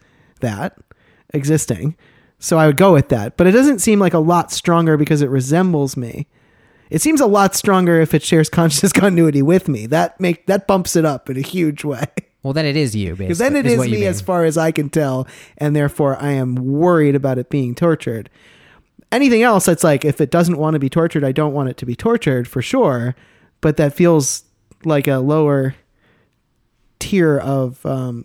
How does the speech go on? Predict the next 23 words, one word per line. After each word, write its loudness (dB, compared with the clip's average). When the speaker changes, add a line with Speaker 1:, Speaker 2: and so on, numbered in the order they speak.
Speaker 1:
concern -4
to -8
me. -14
Speaker 2:
So 0
I, -4
I -2
think -6
playing -2
into -2
the -2
way -2
it -4
works -4
in -6
the -6
episode, -6
Speaker 1:
Yeah. -4
Speaker 2:
um, -4
the -6
other -2
co-founder, -6
Walton, -8
who's -10